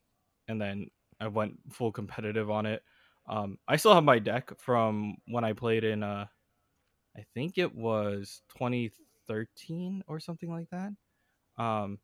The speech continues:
yeah, before, before I entered college, uh, twenty thirteen, I'm dating myself. Uh, please don't do the math. Um, <laughs> in twenty thirteen, I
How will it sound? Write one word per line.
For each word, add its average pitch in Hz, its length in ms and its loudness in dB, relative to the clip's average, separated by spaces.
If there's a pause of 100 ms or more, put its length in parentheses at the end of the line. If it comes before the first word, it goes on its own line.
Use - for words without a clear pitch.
(680)
yeah, 147 240 8 (100)
before, 139 400 4
before 131 400 4
I 123 220 4 (280)
entered 120 400 -2 (240)
college, 104 480 0 (120)
uh, 107 180 -2
twenty 117 240 -4
thirteen, 110 200 -2
I'm 110 120 -2
dating 107 240 0
myself. 104 400 -6 (160)
Uh, 107 240 -4
please 117 200 -6
don't 110 140 -4
do 117 80 -6
the 104 80 -12
math. 101 220 -8 (460)
Um, 123 340 4 (560)
<laughs> 180 1040 8
in 151 300 4
twenty 196 300 8
thirteen, 151 680 4
I 120 380 0